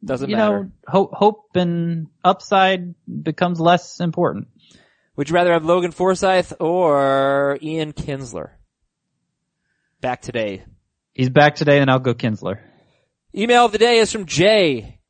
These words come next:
Speaker 1: "Guys, we're almost to September. If Vladimir Guerrero is still available, should I pick him up now? He has to come up with September call-ups, doesn't he?"
Speaker 2: Oh, I don't, no, I don't, I, doesn't have to. I don't think he will, frankly. I don't know why they would wait until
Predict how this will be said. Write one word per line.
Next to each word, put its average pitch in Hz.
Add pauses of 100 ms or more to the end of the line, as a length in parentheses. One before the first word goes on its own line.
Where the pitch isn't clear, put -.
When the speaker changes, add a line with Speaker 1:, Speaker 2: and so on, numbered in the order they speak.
Speaker 1:
"Guys, 196
we're 185
almost 214
to 214
September. 196
If 143
Vladimir 202
Guerrero 196
is 170
still 190
available, 180
should 165
I 156
pick 190
him 165
up 185
now? 208 (160)
He 208
has 214
to 196
come 185
up 160
with 151
September 156
call-ups, 165
doesn't 147
he?" 220 (480)
Speaker 2:
Oh, 131
I 135
don't, 196 (760)
no, 139
I 107
don't, 123
I, 107 (200)
doesn't 120
have 131
to. 113 (260)
I 110
don't 151
think 185
he 190
will, 156 (200)
frankly. 127
I 147
don't 180
know 185
why 151
they 147
would 135
wait 135
until 120